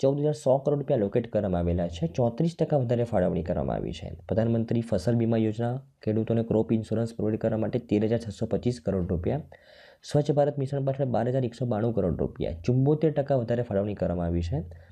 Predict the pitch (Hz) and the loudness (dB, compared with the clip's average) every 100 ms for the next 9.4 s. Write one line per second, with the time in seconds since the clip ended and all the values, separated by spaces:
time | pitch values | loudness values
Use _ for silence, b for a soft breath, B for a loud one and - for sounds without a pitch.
0 | B _ 107 113 113 - - 113 123 - | B _ 0 2 2 -2 -4 0 0 2
1 | 165 170 143 151 131 113 - 131 127 131 | 2 4 2 2 2 0 0 0 0 -4
2 | - - 92 135 - 101 110 117 120 110 | -4 -4 -2 -4 -2 2 2 2 2 0
3 | 90 82 127 90 85 82 82 127 - - | 0 0 0 0 0 -2 -4 -4 -4 -6
4 | 127 - 160 - 123 127 - - 120 98 | -8 -6 -6 -2 -2 -2 -4 -2 0 0
5 | 95 98 85 80 82 80 69 58 50 - | -2 -2 -2 -2 0 -2 0 -2 -4 -6
6 | - 113 135 147 113 135 B B B - | -4 0 0 0 -4 -6 B B B -8
7 | - - - _ _ _ - - - _ | -6 -6 -12 _ _ _ -8 -8 -8 _
8 | _ _ _ _ _ _ _ _ _ _ | _ _ _ _ _ _ _ _ _ _
9 | _ _ - - | _ _ -16 -16